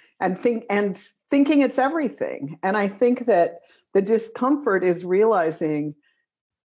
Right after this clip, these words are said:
how little we know as white people if we're only with other white people. And if we're gonna claim anything like universalism, we have to break through that. I mean,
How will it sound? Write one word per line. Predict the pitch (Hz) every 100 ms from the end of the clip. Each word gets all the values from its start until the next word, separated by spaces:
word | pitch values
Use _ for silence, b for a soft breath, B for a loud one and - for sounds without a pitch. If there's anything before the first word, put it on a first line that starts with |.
| _ _ -
how | 165 175
little | 175 190 185 160
we | 156
know | 147 185 151
as | 123 -
white | 156 139
people | - 160 156 139
if | 135
we're | 151
only | 143 143
with | 139 135
other | 143 139
white | 135 135 117 -
people. | 190 180 135 90 101
And | 139
if | 156 -
we're | 170
gonna | 160 156 147 147 B B B -
claim | 208 185 175 -
anything | 190 302 294 151 147
like | 139 135
universalism, | 156 147 147 190 - 170 143 139 139 135 143 - _ _ _ _ _ _ _ _ _ - - _
we | 185 190
have | 170 226 311 -
to | 190
break | 185 185
through | - 254 339
that. | 233 - 147
I | 170
mean, | 180